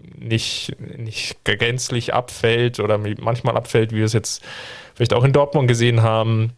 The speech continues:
Ähm, wir sehen auch, dass die, ähm, Flügelverteidiger, oder nicht Flügelverteidiger, sondern Flügelspieler besser in Form sind. Das sind, glaub ich, die größeren Unterschiede, die wir sehen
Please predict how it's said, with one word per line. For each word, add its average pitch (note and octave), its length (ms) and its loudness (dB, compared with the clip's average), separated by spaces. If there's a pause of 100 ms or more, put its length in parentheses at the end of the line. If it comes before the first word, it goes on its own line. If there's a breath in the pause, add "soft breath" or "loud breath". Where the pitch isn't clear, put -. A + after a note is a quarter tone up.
(160)
Ähm, G#2 340 0
wir G#2 80 4
sehen A2+ 260 2
auch, G#2+ 140 2
dass - 200 -2
die, G#2+ 380 0 (160)
ähm, A2+ 140 -4
Flügelverteidiger, B2 720 0
oder A2 260 0
nicht A#2 120 -12
Flügelverteidiger, B2 680 0
sondern G#2+ 160 2
Flügelspieler B2 560 2
besser A#2+ 240 2
in A2 80 0
Form G#2+ 320 0
sind. G#2 320 0 (1000 loud breath)
Das - 200 -2
sind, B2+ 140 -2
glaub G#2+ 180 0
ich, G#2+ 60 -2
die G#2+ 100 -6
größeren G#2+ 440 0
Unterschiede, A2 440 0
die G#2+ 160 0
wir G#2 80 4
sehen A2 440 0